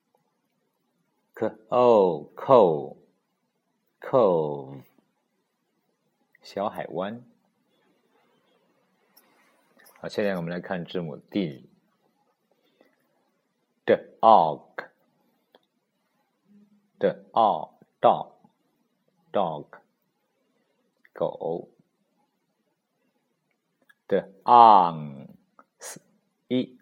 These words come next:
嗯。The大。E C。dancing。跳舞。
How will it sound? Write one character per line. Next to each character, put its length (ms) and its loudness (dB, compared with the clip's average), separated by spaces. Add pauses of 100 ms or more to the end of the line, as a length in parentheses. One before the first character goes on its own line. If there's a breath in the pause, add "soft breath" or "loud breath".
嗯。 480 -8 (1600)
The 180 -6 (1120)
大。 480 0 (1600 soft breath)
E 580 -4
C。 680 -6 (2000)
dancing。 1500 -4 (1000)
跳 280 -4
舞。 500 -14